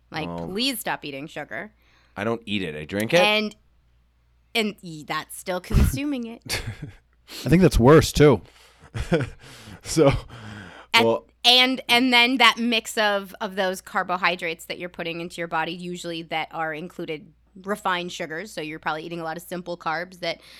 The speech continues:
Speaker 1: result in sugars inside of your body that are only gonna increase this problem.
Speaker 2: Well, is that gonna reverse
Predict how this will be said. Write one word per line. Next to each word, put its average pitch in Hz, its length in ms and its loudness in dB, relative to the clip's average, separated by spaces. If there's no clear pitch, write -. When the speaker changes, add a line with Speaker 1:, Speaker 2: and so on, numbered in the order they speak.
Speaker 1:
result 175 440 -8
in 175 60 -12
sugars 170 480 -10
inside 165 380 -8
of 165 80 -18
your 165 120 -10
body 160 340 -6
that 165 240 -4
are 190 100 0
only 226 220 -2
gonna 175 320 -6
increase 175 400 -10
this - 180 -18
problem. - 400 -8
Speaker 2:
Well, 101 300 0
is 101 220 -4
that 117 180 4
gonna 117 200 0
reverse 104 760 2